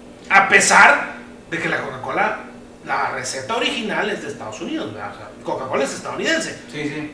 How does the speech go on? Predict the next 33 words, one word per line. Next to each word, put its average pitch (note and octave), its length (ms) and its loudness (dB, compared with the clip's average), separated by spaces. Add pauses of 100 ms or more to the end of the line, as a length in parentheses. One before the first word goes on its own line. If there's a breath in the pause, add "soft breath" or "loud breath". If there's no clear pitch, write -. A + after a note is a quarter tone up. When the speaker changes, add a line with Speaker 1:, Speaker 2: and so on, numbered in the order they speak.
Speaker 1:
Pero D#3 140 -2
hay G3+ 80 4
gente A#3+ 260 2
que A3 80 -4
dice, F3+ 140 -2
"No, G3+ 220 6
es F3+ 100 0
que A#3+ 80 -2
yo B3 80 0
quiero C4+ 180 2
ir C4+ 60 8
a C4 40 6
México, B3 400 4
güey, C4+ 220 -2
a F3 140 -2
tomarme F3+ 320 4
una A3 180 0
pinche G#3+ 280 -4
coca G3+ 200 -6
de G3+ 120 -2
vidrio. A#2 300 -10 (1300)
Porque F3+ 240 4
la E3 140 6
coca G#3+ 220 6
de C4 80 12
vidrio, C4 240 6
la A#3 120 10 (100)
de - 40 0
México, C#4 380 4
es B3+ 80 4
la B3+ 60 2
más B3+ 120 4
chingona". A3+ 380 0